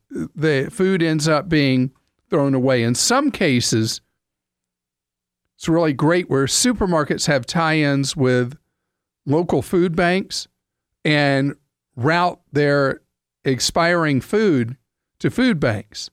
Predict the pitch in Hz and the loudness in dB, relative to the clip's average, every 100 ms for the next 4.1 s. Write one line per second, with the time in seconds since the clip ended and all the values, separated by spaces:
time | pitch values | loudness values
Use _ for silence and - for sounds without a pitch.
0 | _ _ _ - 139 139 170 143 135 123 | _ _ _ -2 0 2 0 2 2 0
1 | 117 151 185 151 - _ _ _ _ _ | 0 2 2 0 -4 _ _ _ _ _
2 | _ _ 135 143 123 - 101 85 - 127 | _ _ 0 0 0 -2 -4 -6 -4 -2
3 | 117 113 113 139 151 127 151 - 147 127 | 0 -2 0 0 2 0 -2 0 -2 -2
4 | - | -6